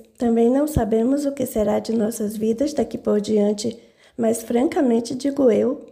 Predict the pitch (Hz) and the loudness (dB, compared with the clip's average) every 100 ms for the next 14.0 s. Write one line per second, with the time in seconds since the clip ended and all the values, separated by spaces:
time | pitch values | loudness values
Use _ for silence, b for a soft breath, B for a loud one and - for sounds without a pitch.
0 | _ 233 247 262 233 226 220 247 320 302 | _ -8 0 0 0 0 0 0 -2 -2
1 | 269 240 233 233 208 254 233 - B B | 0 0 0 -2 0 0 0 -6 B B
2 | B - 233 233 220 220 226 294 311 311 | B 0 0 2 0 2 2 0 0 0
3 | 294 233 220 226 226 220 208 208 202 220 | 2 2 0 0 0 2 0 2 0 0
4 | 247 - - _ _ _ _ _ _ _ | -2 -4 -16 _ _ _ _ _ _ _
5 | _ _ b b b - 214 - 196 208 | _ _ b b b -6 -4 0 0 0
6 | - - 226 262 - - 294 - _ - | -2 -2 0 -2 -8 -14 -16 -18 _ -10
7 | 269 285 294 294 302 202 214 240 - - | 0 0 2 0 0 0 0 -2 -4 -6
8 | - 104 - - _ _ _ _ 247 233 | -4 -8 -10 -16 _ _ _ _ -2 0
9 | 226 226 220 226 277 - 202 - 202 196 | 2 2 0 -2 -2 -2 -4 -6 -10 -12
10 | - b b b b - 185 202 - 208 | -18 b b b b -4 -2 -2 0 2
11 | 214 214 214 196 208 220 214 208 - 214 | 0 -2 -4 0 0 -2 -6 -6 -8 -4
12 | 220 220 220 - 202 247 220 226 226 202 | -2 0 -2 -2 0 0 -2 -2 -4 -2
13 | 220 220 208 196 202 202 220 220 214 | -2 -2 -2 -2 -2 -2 -2 -2 -8